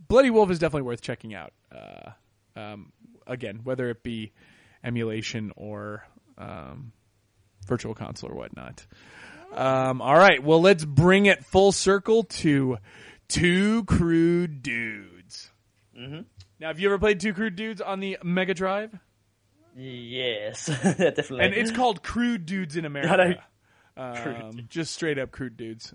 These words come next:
Speaker 1: Um, but, uh, but, uh, the game was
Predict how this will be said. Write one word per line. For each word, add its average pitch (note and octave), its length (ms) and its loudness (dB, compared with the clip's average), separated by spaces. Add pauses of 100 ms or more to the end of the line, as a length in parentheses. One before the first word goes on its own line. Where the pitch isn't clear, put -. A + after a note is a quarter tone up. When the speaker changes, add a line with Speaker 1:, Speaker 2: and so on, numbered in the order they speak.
Speaker 1:
Um, C3 560 -8
but, C#3 280 -6
uh, B2+ 320 -4 (1120)
but, D3 300 -4
uh, D#3 120 0
the D#3 100 -4
game G3 380 -4
was E3+ 460 -2